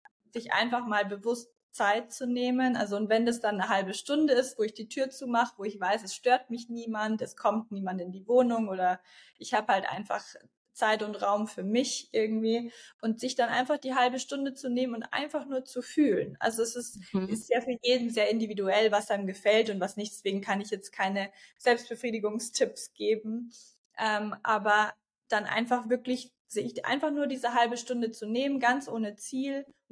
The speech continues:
Speaker 1: das einzige Ziel, das man hat, ist wirklich zu fühlen und das zu genießen, einfach die Berührung zu genießen und dann eben rauszufinden, okay, welche Berührungen gefallen mir eigentlich? Oder ist es Wärme oder Kälte oder,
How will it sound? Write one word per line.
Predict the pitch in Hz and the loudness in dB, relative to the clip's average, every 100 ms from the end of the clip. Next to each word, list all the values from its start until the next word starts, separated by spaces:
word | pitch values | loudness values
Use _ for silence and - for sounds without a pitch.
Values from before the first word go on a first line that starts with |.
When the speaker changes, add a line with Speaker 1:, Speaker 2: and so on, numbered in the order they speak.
| 220 | -2
Speaker 1:
das | |
einzige | - 269 262 240 | -2 -2 -4 -8
Ziel, | 240 277 254 | -6 -4 -2
das | 233 220 | -4 -4
man | 226 | -2
hat, | 240 240 | -2 -2
ist | - 220 | -12 -2
wirklich | 247 247 247 - | 0 0 -4 -10
zu | - 220 | -8 -10
fühlen | - 269 269 | -2 2 4
und | 247 | 6
das | 233 233 | 4 0
zu | - | -4
genießen, | 214 220 254 285 - 160 151 | 2 6 6 4 0 -8 -4
einfach | - 226 240 247 - _ _ - | -2 2 2 0 -4 _ _ -4
die | 220 | 2
Berührung | 240 247 311 294 226 226 | 4 6 6 6 4 2
zu | 208 190 | -4 -2
genießen | 185 185 196 - 214 214 | -2 -2 -6 -8 -10 -8
und | 220 | -4
dann | 208 214 | -4 -2
eben | 226 233 | -4 -6
rauszufinden, | 226 233 294 - - 226 214 190 196 | 0 0 0 -2 -10 -10 -8 -8 -8
okay, | 190 - 220 226 - _ _ _ | -12 0 2 2 -4 _ _ _
welche | - 226 254 247 | 2 2 2 -4
Berührungen | 233 240 247 254 226 220 | -4 0 2 2 0 -2
gefallen | 208 - 233 254 277 233 | -6 -2 0 0 0 -4
mir | 196 | -4
eigentlich? | 185 190 196 190 226 | -4 -4 -8 -8 -6
Oder | 208 214 | -4 -4
ist | 220 | -6
es | 214 190 | -12 -6
Wärme | 214 226 254 247 214 | 2 4 4 0 0
oder | 208 | -2
Kälte | - 254 262 277 269 226 208 | -4 2 4 4 2 0 0
oder, | 202 202 | 0 0